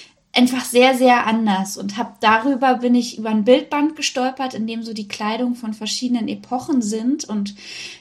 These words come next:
die Stoffe und hab dann eben auch überlegt, was macht unsere Zeit gerade aus, was macht unsere Kleidung aus und was ist da, also was ist das für ein Leben, worauf die zugeschnitten ist.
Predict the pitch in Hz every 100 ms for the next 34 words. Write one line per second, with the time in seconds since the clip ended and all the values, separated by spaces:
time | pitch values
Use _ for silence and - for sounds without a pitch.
0 | - 214 - 226 277 - 330 349 - -
1 | - - 240 240 262 - 233 226 254 220
2 | 240 247 240 240 254 254 233 233 247 208
3 | - 262 339 320 - 294 269 277 - 247
4 | 262 254 254 349 - - 208 226 202 -
5 | 254 254 254 247 240 240 233 240 202 214
6 | - - - _ - 254 - - _ 233
7 | 220 233 240 220 240 240 254 - 254 -
8 | 254 233 262 294 254 202 - 208 208 214
9 | 208 - 214 - 240 233 - 208 202 180
10 | - - -